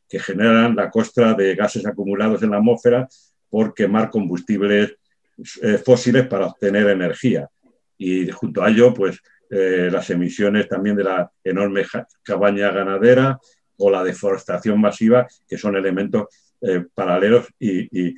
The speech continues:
y que marcan precisamente la enorme importancia que tiene,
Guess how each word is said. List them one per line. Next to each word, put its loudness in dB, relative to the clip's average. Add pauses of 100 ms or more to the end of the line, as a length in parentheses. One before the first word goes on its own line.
(240)
y -6
que 0
marcan 2
precisamente 0
la 2
enorme 0
importancia -4
que -8
tiene, -4